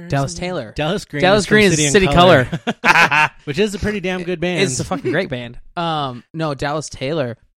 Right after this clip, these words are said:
Speaker 2: which before, you know,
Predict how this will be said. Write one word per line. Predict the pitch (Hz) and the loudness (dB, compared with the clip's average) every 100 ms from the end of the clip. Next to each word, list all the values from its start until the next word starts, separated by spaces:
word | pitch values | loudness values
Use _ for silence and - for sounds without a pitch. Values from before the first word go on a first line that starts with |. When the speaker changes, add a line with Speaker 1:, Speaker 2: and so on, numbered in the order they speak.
| _ | _
Speaker 2:
which | 139 143 - - - _ _ _ _ _ _ - | -10 -8 -8 -14 -16 _ _ _ _ _ _ -20
before, | 131 - 143 135 104 - - | -16 -12 -10 -8 -10 -16 -16
you | 131 | -14
know, | 120 | -14